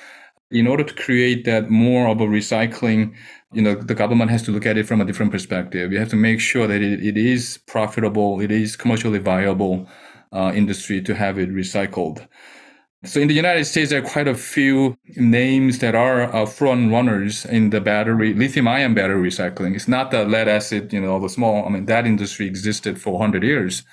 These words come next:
Uh, now it's a lithium ion batteries. And, you know, the fact that each skateboard has, you know, ten thousand times more batteries than your notebook.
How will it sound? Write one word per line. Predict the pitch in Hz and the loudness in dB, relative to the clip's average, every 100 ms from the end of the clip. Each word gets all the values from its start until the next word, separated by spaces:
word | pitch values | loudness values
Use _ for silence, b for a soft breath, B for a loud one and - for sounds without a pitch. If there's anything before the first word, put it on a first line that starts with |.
| B B B B B | B B B B B
Uh, | 101 98 | 0 2
now | 113 120 | 2 2
it's | 113 | 2
a | |
lithium | 101 113 113 98 | 2 2 2 2
ion | 104 117 104 | 2 2 2
batteries. | 92 90 92 92 90 | 2 2 2 0 0
And, | 98 92 | 0 2
you | 95 | 2
know, | 90 | 0
the | 95 | -2
fact | 107 104 - | -2 -2 -2
that | 101 92 92 B B B B | -2 -2 -6 B B B B
each | 127 127 127 - - | -4 -2 -4 -6 -6
skateboard | - - 127 127 120 98 98 | -8 -4 -2 0 0 0 0
has, | 101 95 98 - - - - | 0 -2 -4 -8 -8 -10 -6
you | 110 | -4
know, | 92 87 - _ - | -4 -6 -12 _ -8
ten | - 160 160 143 123 | -2 0 2 2 2
thousand | 143 131 135 135 131 | 0 2 2 2 -2
times | 127 127 120 113 | 0 0 2 2
more | 113 117 117 | 4 4 4
batteries | 107 107 107 113 101 95 | 2 2 2 2 0 0
than | 110 101 | 0 2
your | 101 | 2
notebook. | 98 104 - 80 - | 2 0 -2 -10 -12